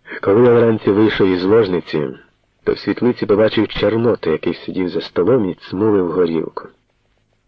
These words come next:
Тривало то, мабуть, час не короткий, бо вже й голова в Чорноти не держалася на в'язах, і все тіло йому якось осунулося, як глиняна кора від довгих дощів. "Що пропиваєш, пане обозний?" —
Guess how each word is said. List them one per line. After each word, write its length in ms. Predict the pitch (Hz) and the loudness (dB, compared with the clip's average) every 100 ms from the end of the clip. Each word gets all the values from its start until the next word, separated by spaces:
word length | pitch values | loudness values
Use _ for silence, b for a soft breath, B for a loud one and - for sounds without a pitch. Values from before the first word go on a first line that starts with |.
| _ | _
Тривало 340 | 120 175 214 | 0 2 2
то, 140 | 175 165 | 0 0
мабуть, 280 | 160 139 - | 2 0 0
час 280 | 143 131 | -2 -2
не 80 | 123 | -4
короткий, 540 | - 101 76 - - - | 0 0 0 -4 -12 -4
бо 100 | 98 | -2
вже 160 | 127 | 2
й 40 | 170 | 2
голова 400 | 107 117 110 131 | 4 4 4 4
в 60 | |
Чорноти 560 | 120 113 104 110 107 104 B B B | 2 0 2 0 0 -4 B B B
не 140 | 90 92 | -4 0
держалася 580 | 101 87 101 101 90 98 | 2 2 2 2 0 -2
на 120 | 95 | 0
в'язах, 580 | 90 95 92 87 - - B B B B | 0 0 0 -2 -6 -16 B B B B
і 100 | - | -8
все 180 | - 123 | -4 -4
тіло 280 | - 208 | 0 2
йому 220 | 160 135 131 | 2 2 2
якось 320 | 113 101 - | 0 -2 -4
осунулося, 640 | - 123 131 120 107 101 | -2 0 0 2 0 0
як 120 | 92 | -2
глиняна 460 | 80 87 117 104 95 | -2 0 0 0 -2
кора 420 | - 98 95 85 B B B | 0 0 0 -2 B B B
від 260 | 98 87 82 | -6 -4 -2
довгих 420 | 95 95 87 82 | -2 -2 -2 -4
дощів. 540 | 87 - - 85 76 - _ _ _ _ _ _ _ _ _ _ _ _ _ _ _ _ _ | -2 -4 -4 -6 -6 -14 _ _ _ _ _ _ _ _ _ _ _ _ _ _ _ _ _
"Що 240 | - - | -4 -4
пропиваєш, 520 | - 254 262 247 110 | -2 0 2 2 0
пане 260 | - 101 95 | -2 -2 0
обозний?" — 540 | 92 95 85 82 - | 2 0 0 -6 -8